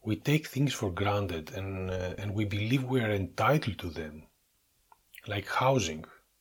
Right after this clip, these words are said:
food, clean water, medical care, our freedom. We believe we're entitled to see our children grow older.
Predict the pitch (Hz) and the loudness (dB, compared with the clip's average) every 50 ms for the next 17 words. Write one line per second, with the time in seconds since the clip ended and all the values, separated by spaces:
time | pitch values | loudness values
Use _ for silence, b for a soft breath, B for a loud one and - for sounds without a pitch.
0 | _ _ _ - - - - 139 135 123 92 80 78 - - - - - 127 131 | _ _ _ -12 -8 -2 2 2 4 4 2 0 -4 -10 -14 -10 -6 0 2 4
1 | 131 123 101 98 104 113 120 120 117 - 85 76 76 - _ _ _ _ _ _ | 4 4 2 0 0 0 -2 -2 -4 -8 -10 -10 -10 -12 _ _ _ _ _ _
2 | _ _ _ _ _ _ _ _ _ _ _ _ _ _ _ - 110 113 123 127 | _ _ _ _ _ _ _ _ _ _ _ _ _ _ _ -4 2 4 4 4
3 | 123 - - 107 98 95 90 - - 113 113 104 92 80 78 78 - _ _ _ | 4 4 0 0 0 -2 -2 -2 0 0 2 2 2 0 -2 -4 -14 _ _ _
4 | _ _ _ _ _ _ _ - - 110 110 95 - - - - 110 113 117 113 | _ _ _ _ _ _ _ -8 -2 -2 -2 0 0 -2 -2 0 2 4 4 2
5 | 101 92 82 76 73 76 - _ _ _ _ _ _ _ _ _ _ _ _ _ | 2 0 -4 -4 -6 -10 -20 _ _ _ _ _ _ _ _ _ _ _ _ _
6 | _ _ _ _ _ - 120 123 104 113 120 123 127 147 147 143 139 143 131 120 | _ _ _ _ _ 0 2 2 4 4 4 4 6 4 4 4 4 2 2 2
7 | 110 95 - - 123 117 117 120 117 110 101 - - 101 - - - - 127 123 | 0 -2 0 2 4 4 4 4 2 0 -2 -4 -2 0 2 4 4 4 4 2
8 | 127 117 104 95 90 - - 117 110 110 104 104 95 90 85 95 104 101 98 95 | 2 2 2 0 -2 -2 -2 -2 -2 -2 -2 -2 -2 -2 -2 -2 -2 -2 -2 -2
9 | 95 92 92 90 82 80 78 | -2 -2 -2 -4 -6 -8 -10